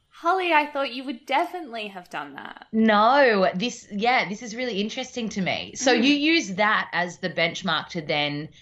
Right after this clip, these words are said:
Speaker 2: whatever comes up in the moment, you'll then go and do for yourself.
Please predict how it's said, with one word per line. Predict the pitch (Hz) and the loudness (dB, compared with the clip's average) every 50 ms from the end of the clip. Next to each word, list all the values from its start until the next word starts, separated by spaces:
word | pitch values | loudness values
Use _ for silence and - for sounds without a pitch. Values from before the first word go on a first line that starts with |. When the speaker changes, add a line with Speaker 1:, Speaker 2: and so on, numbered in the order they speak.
| _ _ | _ _
Speaker 2:
whatever | - 170 170 - 170 170 170 175 175 - - _ - | -4 -2 0 0 0 0 0 0 -2 -2 -6 _ -18
comes | - - 180 160 151 143 | -8 -6 -6 -4 -4 -4
up | 170 151 - | -4 -4 -4
in | 175 160 | -6 -6
the | 143 | -4
moment, | 143 143 151 156 147 139 135 180 214 156 | -2 0 0 0 0 -2 -2 -2 -2 0
you'll | 175 170 160 | 0 0 2
then | 160 151 139 | 2 0 0
go | 147 147 135 | 0 0 0
and | 135 135 | 0 0
do | 131 127 113 | -2 -4 -6
for | 120 - - | -8 -6 -8
yourself. | - - - - - - - - - | -8 -8 -8 -8 -10 -10 -12 -14 -20